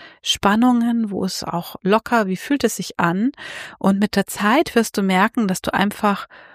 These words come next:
unterschiedliche, ja, auch so Spannungen beziehungsweise Zustände in deinem Körper merken wirst. Darüber hinaus kannst du auch, ähm,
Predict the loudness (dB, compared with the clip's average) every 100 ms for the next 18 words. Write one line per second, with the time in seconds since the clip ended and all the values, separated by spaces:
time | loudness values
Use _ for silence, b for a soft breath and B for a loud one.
0 | B B 2 4 2 0 0 2 0 -2
1 | 0 0 0 -2 0 0 -2 -6 _ _
2 | _ b b b -6 0 0 0 -4 -16
3 | _ _ _ _ _ _ _ -10 -4 -4
4 | -4 -8 -2 2 4 4 4 4 4 2
5 | -2 -6 -6 -4 -4 -4 -2 -2 0 -2
6 | -4 -6 _ _ -2 0 2 0 0 -2
7 | -4 -4 -6 -4 -2 -2 -2 -2 -2 b
8 | b b _ 2 6 6 4 -2 -6 -8
9 | -10 -14 -18 B B B B B B 2
10 | 4 6 4 4 2 4 4 6 2 0
11 | -2 -2 -2 -4 -4 0 2 2 0 -4
12 | -2 0 0 -4